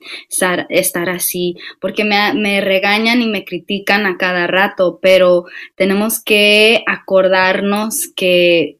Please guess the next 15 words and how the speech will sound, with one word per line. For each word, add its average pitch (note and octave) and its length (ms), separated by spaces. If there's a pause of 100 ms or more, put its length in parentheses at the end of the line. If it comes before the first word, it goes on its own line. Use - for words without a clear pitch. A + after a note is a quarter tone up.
(120)
eh, - 200
todo A3+ 320
esto A3+ 240
se G3 140
fue F#3+ 220
formando, F#3+ 680
no, F3+ 440
no, F3+ 300
este, F#3 600
estas A#3 260
reglas A3 320
nosotros G3+ 460
la-, F#3+ 220
mismos G#3 400
las F3 280